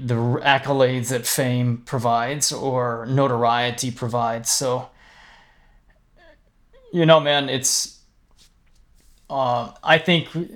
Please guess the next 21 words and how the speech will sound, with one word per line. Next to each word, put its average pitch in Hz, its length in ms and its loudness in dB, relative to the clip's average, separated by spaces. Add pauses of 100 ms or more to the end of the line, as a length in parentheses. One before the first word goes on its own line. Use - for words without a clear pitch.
(340)
some 165 200 2
of 147 80 4
the, 139 120 -2
the, 147 160 0
the, 120 580 -2
the 139 120 -2
times 143 480 2
where 127 340 2
my 127 560 0 (720)
career 139 320 4
pursuits 135 400 -2
have 117 100 -12
cost 127 540 0
me, 151 260 0
particularly 143 580 0
in 120 100 0
the, 117 120 -2
in 117 140 -2
terms 127 300 -2
of 113 120 -4
relationships, 117 1160 -2